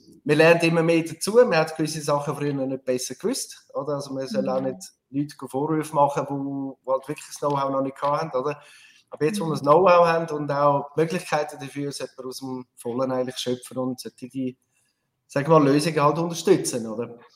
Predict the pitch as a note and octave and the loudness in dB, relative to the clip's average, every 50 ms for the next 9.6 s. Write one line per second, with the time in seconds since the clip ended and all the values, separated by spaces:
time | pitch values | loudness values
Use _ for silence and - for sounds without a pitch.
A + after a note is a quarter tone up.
0 | _ _ _ _ _ _ _ _ - G#3 G#3+ G#3+ A3 A3+ A#3 A#3 A#3 A3+ A3 A3 | _ _ _ _ _ _ _ _ -4 0 4 6 6 6 4 4 4 4 6 6
1 | A#3 B3 B3 - - - - A3 C4+ C#4 D4+ C#4 C4 C4 C4 C4 B3 - B3+ B3+ | 6 4 0 -2 -4 0 0 2 2 4 4 2 2 2 0 -2 -2 0 0 0
2 | B3+ - - C4 A#3 A#3 A#3 A#3+ A#3 - B3+ A#3 G#3+ A3+ A#3 C4+ C4 - B3+ B3 | 0 0 -2 -4 2 4 4 2 4 2 4 4 4 4 2 0 -2 -2 -4 -2
3 | - - A3+ A3 C#4+ - D4 B3 A#3 A#3 - - A3+ G3+ G3 A3+ A#3 - - - | 2 4 6 6 8 8 8 8 8 6 4 0 0 0 2 2 2 2 2 2
4 | C#4 A#3 - B3 B3 C4 - - C#4 D4+ E4 E4 D4 A#3+ A3+ A3 A#3+ D4+ F4+ E4+ | 0 2 4 4 4 4 2 2 2 2 4 2 4 6 8 10 10 10 10 8
5 | C4+ B3+ B3+ B3 C#4 C#4 D4 C#4+ C#4+ C4+ C4 C4+ C#4+ - - - C#4+ B3+ C4+ E4 | 6 4 6 6 6 4 4 4 2 4 4 4 2 2 0 4 6 8 8 6
6 | - - F4+ D#4+ E4+ E4+ D#4+ D4 C#4+ D4+ D#4+ E4 E4 D#4+ D4 D4+ D4 C#4+ C#4+ C4+ | 6 6 6 6 6 4 0 -2 -2 0 2 2 2 2 4 4 4 4 2 0
7 | C4+ D4+ D4 - D4 D4 D#4 F#4+ G4 D4+ C#4+ C4+ C4+ C4 - A#3+ A3 A3 A3+ A#3+ | -2 -4 -4 -4 0 0 2 4 4 2 2 2 0 -2 0 2 4 4 4 4
8 | A#3+ A#3+ A#3+ A#3 B3+ A#3+ A#3+ - C#4+ C#4 C#4 C#4+ C4 C4 A#3 A#3 A#3 C#4+ E4+ - | 4 0 -4 -6 -6 -12 -10 -8 -6 -6 -6 -6 -2 2 4 4 4 4 0 -4
9 | - C4+ B3 A3 A#3+ D#4+ E4 - - C4 B3+ | -6 -4 -4 -2 -4 -6 -6 -6 -2 0 0